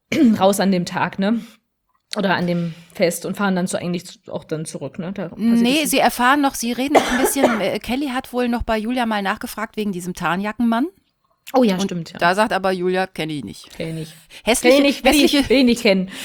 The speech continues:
Speaker 2: hässliche Typen in Armeejacken kenn ich nicht. Sind nicht mein Typ.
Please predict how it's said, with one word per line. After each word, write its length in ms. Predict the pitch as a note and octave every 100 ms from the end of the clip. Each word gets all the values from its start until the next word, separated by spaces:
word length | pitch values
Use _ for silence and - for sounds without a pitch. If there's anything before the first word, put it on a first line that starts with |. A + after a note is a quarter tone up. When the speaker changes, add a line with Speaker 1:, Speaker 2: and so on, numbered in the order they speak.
| -
Speaker 2:
hässliche 480 | - F#4 F#4 E4 D4+
Typen 320 | - D#4+ -
in 120 | B3 C4
Armeejacken 600 | G#3+ - - - - E4
kenn 220 | E4+ D#4+
ich 180 | F4 -
nicht. 300 | B3+ C#4+ - - A#4 -
Sind 240 | - C#4+
nicht 180 | - A#3+
mein 180 | A3 A3+
Typ. 300 | - B3 -